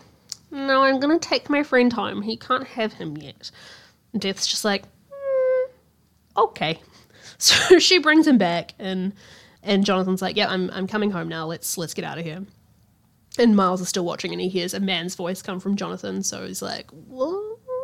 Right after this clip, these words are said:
Kinda just, like, he just sorta tucks that away for,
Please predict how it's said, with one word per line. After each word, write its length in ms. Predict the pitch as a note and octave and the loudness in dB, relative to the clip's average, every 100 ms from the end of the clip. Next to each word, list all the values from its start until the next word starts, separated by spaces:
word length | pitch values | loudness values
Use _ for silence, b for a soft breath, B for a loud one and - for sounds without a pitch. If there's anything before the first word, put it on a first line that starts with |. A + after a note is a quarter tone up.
| C5+ C#5 C#5+ _ _ | -10 -14 -18 _ _
Kinda 680 | - - - - - - D5+ | -8 -8 -12 -20 -16 -2 0
just, 140 | C#5+ A4+ | 2 2
like, 100 | F#4+ | 6
he 60 | |
just 160 | G#4 G#4+ | 6 6
sorta 200 | G#4 F4+ | 6 4
tucks 380 | - C#4+ - - | 4 -2 0 2
that 120 | C4 | 6
away 480 | A#3+ G#3+ F#3 F3+ F3+ b _ | 6 6 4 2 -4 b _
for, 400 | - - F#3+ F#3 | -6 0 2 2